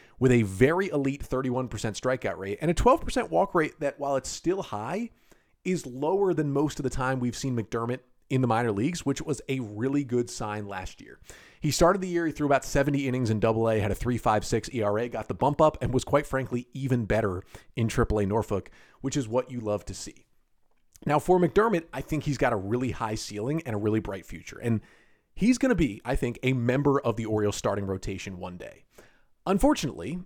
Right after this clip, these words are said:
unless there are, I would say, multiple injuries in the Orioles rotation this year, I don't really see McDermott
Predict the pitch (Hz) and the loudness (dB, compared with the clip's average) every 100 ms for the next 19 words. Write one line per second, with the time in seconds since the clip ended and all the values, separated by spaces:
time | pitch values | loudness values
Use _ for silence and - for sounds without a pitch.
0 | - 123 147 - 135 110 110 110 101 - | -8 -4 -4 -2 -2 0 2 4 2 -4
1 | - _ _ - 117 123 120 104 95 95 | -14 _ _ -4 -2 0 0 0 0 0
2 | 139 165 180 170 180 180 196 208 - 170 | 4 6 6 4 0 -2 -6 -8 -4 2
3 | 175 175 185 156 170 165 175 170 185 180 | 4 6 6 4 2 2 0 0 -2 -2
4 | 190 185 180 - 135 110 139 147 170 147 | -2 -2 -4 -4 -4 -2 2 2 0 -2
5 | 143 139 - 135 123 107 - 104 139 | 0 -2 -4 -6 -4 -6 -6 -4 -4